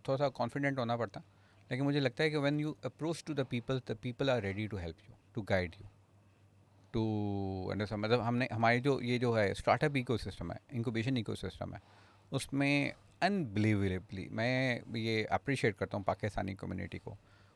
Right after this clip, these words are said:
मतलब, हमने अपने स्टार्टअप्स के लिए जब, जब जिस, जिस को कहा कि आप आएँ, आप हेल्प करें, आप सपोर्ट करें, ठीक है ना? तो irrespective of the position and the titles,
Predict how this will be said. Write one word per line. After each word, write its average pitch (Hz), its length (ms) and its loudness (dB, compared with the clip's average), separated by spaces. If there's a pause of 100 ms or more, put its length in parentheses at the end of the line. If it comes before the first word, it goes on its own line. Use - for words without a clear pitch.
(140)
मतलब, 120 180 2
हमने 127 400 2
अपने 117 300 0
स्टार्टअप्स 101 460 2
के - 120 -8
लिए 104 320 -2
जब, 113 220 2
जब 92 260 -2
जिस, 113 200 -2
जिस 117 200 -4
को 104 120 -4
कहा 98 300 4
कि - 140 -4
आप 92 280 2 (100)
आएँ, 98 280 -2
आप 90 240 -4
हेल्प 95 260 -2
करें, 92 200 -4
आप 90 120 -4
सपोर्ट 95 360 -6
करें, 90 280 -6 (540)
ठीक 104 160 -4
है 113 60 0
ना? 110 300 -2
तो - 180 -6
irrespective 127 840 2
of 107 100 -4
the 107 40 0 (100)
position 110 380 0
and 92 120 -2
the 90 120 -2
titles, 87 560 -2